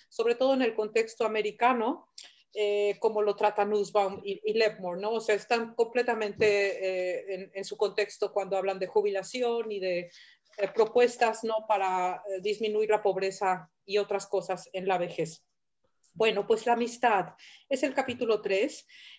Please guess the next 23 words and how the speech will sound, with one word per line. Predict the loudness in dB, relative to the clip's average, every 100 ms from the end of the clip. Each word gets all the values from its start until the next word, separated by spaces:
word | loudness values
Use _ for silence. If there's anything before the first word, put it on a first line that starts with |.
| -14
y | -8 -8 -6
muy | -2 0
brevemente | 0 0 2 2 0 2 2 2 -2
lo | 0 0
que | 0
hace | -4 -4 -4 -2
Nussbaum | 0 0 0 -2 -2
aquí, | -10 -10 -10 -6 -4 -4 -4
eh, | -2 -2
bueno, | 0 -2 -2
primero | -2 0 0 0
esta | 0 -4 -2
premisa | -2 0 -2 -4
fundamental, | -6 -4 -4 -4 -4 0 2 0 -6 _ _ _ _
la | 0 0
amistad | 2 0 4 4 4
hace | -4 -2 0
de | 2
la | 2
vida | 2 0
un | 2 0 -2
lugar | -2 0 0 -2
mejor. | -4 -6 -4 0 0 0